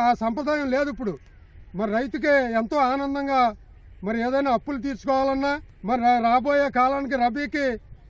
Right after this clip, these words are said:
మరి తొందరగా, ఆ, మన సాధ్యపడాలన్నా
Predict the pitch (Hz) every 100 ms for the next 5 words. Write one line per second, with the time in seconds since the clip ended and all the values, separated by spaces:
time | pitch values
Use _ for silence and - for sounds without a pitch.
0 | - 220 233 254 269 285 285 254 208 -
1 | 233 240 233 208 226 226 220 196 233 240
2 | 269 285 277 285 277 277 240